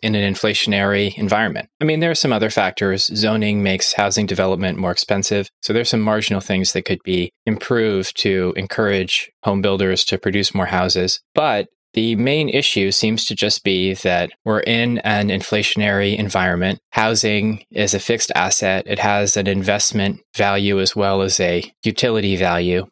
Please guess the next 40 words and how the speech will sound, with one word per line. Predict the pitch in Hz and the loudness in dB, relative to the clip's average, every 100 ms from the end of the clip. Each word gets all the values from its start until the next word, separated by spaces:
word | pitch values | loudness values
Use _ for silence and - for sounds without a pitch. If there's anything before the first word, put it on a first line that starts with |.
| - | -4
And | 110 | 0
that | 107 107 | 2 2
investment | 104 104 - 104 92 | 2 0 0 -2 0
value | 98 98 98 95 | 0 2 2 0
rises | 92 104 113 127 98 92 90 - - | 2 2 2 0 0 0 -2 -4 -2
as | 101 98 95 98 | 2 2 2 0
inflation | 110 104 107 101 - 95 95 | -2 -2 0 0 0 0 0
and | - 95 92 92 - - - | 0 0 0 0 -4 -8 -2
uncertainty | 113 - 123 107 107 107 98 | 0 0 0 -2 -2 0 2
around | 98 95 92 95 92 92 - - | 2 2 2 2 0 -4 -6 -2
world | 104 101 | 0 0
events | 92 95 95 | 0 0 0
and | 104 | 0
government | 98 95 95 92 | -2 0 -2 -2
policy | 98 101 104 - 90 | 0 0 0 0 -2
increases. | 92 156 160 - 85 - - _ | -2 -2 0 0 -2 -4 -8 _
I | 143 | 0
think | 139 175 | 2 0
this | 156 120 | 0 0
is | - | 0
quite | 104 - | 0 2
obvious | 165 175 117 104 - | 0 2 0 0 0
to | - 98 | 0 0
people | - 117 104 | 0 -2 0
who | 104 98 - _ | 0 0 -2 _
have | 107 101 | -2 0
listened | 107 107 | 0 -2
to | - | -2
this | 98 - | -2 0
podcast | 208 220 98 - | 0 0 0 0
before, | 104 - 98 180 - - | -2 -2 0 -2 -4 -2
but | 123 110 - - | 0 0 -4 -4
it | 131 - | -4 0
ties | 143 185 190 | 0 2 2
into | 165 - 120 113 | 0 0 0 2
a | |
bunch | 143 147 120 | 0 0 0
of | 113 | 2
other | 110 104 95 - - | 2 2 0 -4 -6
questions. | - 123 - - - - | -2 0 -2 -4 -8 -14